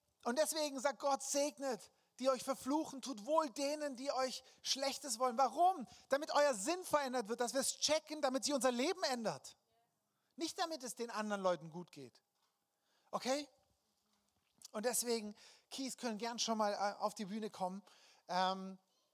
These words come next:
deswegen gibt uns Gott diese Schritte. Deswegen, ich, ich möchte noch mal sagen,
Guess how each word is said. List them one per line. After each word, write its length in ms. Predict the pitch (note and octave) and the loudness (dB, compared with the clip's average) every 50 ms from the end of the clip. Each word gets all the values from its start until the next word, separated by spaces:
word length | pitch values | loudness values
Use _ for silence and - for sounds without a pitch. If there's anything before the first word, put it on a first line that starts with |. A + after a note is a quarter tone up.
| _ _ _ _ _ _ - _ _ _ _ | _ _ _ _ _ _ -20 _ _ _ _
deswegen 600 | A#3+ C4 B3+ - - A3 A#3+ A3+ G#3 G3+ F#3 D#3 | -2 -2 0 -2 -2 -2 -2 -2 -4 -6 -10 -10
gibt 280 | - G#3 A#3+ A#3 - - | -10 -10 -10 -10 -10 -12
uns 400 | G3+ G#3+ G#3 G3+ - - - _ | -12 -10 -10 -8 -8 -10 -10 _
Gott 440 | - - G3+ G#3 G#3+ - - - - _ _ _ _ _ _ - | -6 -4 -4 -4 -6 -8 -12 -18 -20 _ _ _ _ _ _ -12
diese 320 | G3+ G#3 G#3+ G3 E3+ F#3 | -10 -8 -8 -6 -6 -4
Schritte. 580 | D#3+ - - - - G3 G3 - D3 A#2+ G#2 G2+ _ _ _ - _ _ _ - | -4 -4 -4 -4 -6 -10 -10 -10 -12 -14 -14 -16 _ _ _ -20 _ _ _ -2
Deswegen, 520 | A#3 A#3 G#3+ - - A3 A3+ A3 G#3 F#3 | 0 2 2 2 2 2 0 0 0 -4
ich, 160 | E3+ E3+ D#3+ - | -8 -10 -10 -10
ich 140 | G3+ F#3+ | -10 -8
möchte 280 | D#3+ G#3 G#3 - - A3 | -6 -6 -6 -6 -4 0
noch 120 | A3 A3+ | 0 0
mal 200 | A3 A3 A3 G#3 | 4 4 2 4
sagen, 540 | F3+ G3+ G#3 G#3 A3 A3+ G#3 G#3 F3+ D3+ C3+ | 4 6 6 6 6 4 2 -4 -8 -10 -14